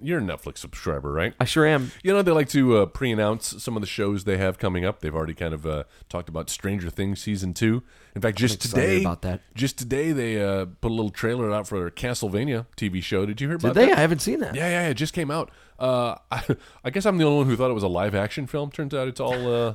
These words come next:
Speaker 2: <laughs>
Speaker 1: anime.
Speaker 2: Yeah.
Speaker 1: But anyway,
Speaker 2: That makes
Speaker 1: we can
Speaker 2: sense.
Speaker 1: look forward to that, uh, when that debuts. Uh, but not before another remake of, uh, an eighties classic debuts. Uh, they recently announced, uh, that Dark Crystal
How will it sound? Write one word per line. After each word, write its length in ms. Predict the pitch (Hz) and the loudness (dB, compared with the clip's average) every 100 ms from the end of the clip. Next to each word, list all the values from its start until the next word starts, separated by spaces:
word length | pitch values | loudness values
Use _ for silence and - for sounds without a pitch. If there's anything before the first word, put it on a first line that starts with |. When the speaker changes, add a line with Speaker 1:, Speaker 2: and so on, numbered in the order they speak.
| - | -6
Speaker 2:
<laughs> 120 | - | -10
Speaker 1:
anime. 320 | 120 127 80 76 _ _ | -6 -4 -4 -6 _ _
Speaker 2:
Yeah. 160 | 339 339 - - _ _ _ _ | -2 -2 -2 -20 _ _ _ _
Speaker 1:
But 140 | 131 | 2
anyway, 200 | 247 160 | 4 6
Speaker 2:
That 120 | 202 | 6
makes 200 | 190 139 | 6 4
Speaker 1:
we 80 | 190 | 4
can 140 | 135 156 | 4 6
Speaker 2:
sense. 40 | |
Speaker 1:
look 140 | 151 | 6
forward 220 | - 185 143 | 6 4 6
to 60 | |
that, 300 | 135 180 - 127 | 6 6 4 0
uh, 140 | 107 | 0
when 160 | 98 98 | 0 0
that 140 | 98 | 0
debuts. 460 | 101 92 95 101 - - _ _ _ | -2 -2 0 -2 -4 -16 _ _ _
Uh, 200 | 117 117 | -6 -2
but 140 | 135 | -2
not 220 | 180 220 | 0 0
before 600 | 285 202 214 196 196 185 - | -2 -4 0 2 2 -2 -6
another 480 | 165 180 208 202 139 | -2 0 2 2 0
remake 640 | 120 107 90 82 82 - - | -2 -2 0 -2 -4 -10 -8
of, 180 | 95 80 | -6 -2
uh, 200 | 82 78 | -2 -2
an 180 | 87 85 | -4 -4
eighties 300 | 87 85 - | -6 -6 -8
classic 440 | - 80 - 80 | -6 -6 -6 -8
debuts. 680 | 80 78 78 78 117 - - _ _ - | -8 -6 -4 -4 -4 -8 -12 _ _ -8
Uh, 380 | 104 104 110 113 | -2 0 0 0
they 160 | 127 147 | 0 -2
recently 340 | 175 165 156 | -2 -4 -4
announced, 480 | 143 139 160 - - - | -2 -2 -4 -8 -12 -12
uh, 240 | 123 123 | -10 -8
that 240 | 139 127 | -8 -4
Dark 200 | 156 139 | -4 -4
Crystal 540 | - - 180 - 87 | -6 -6 -4 -4 -8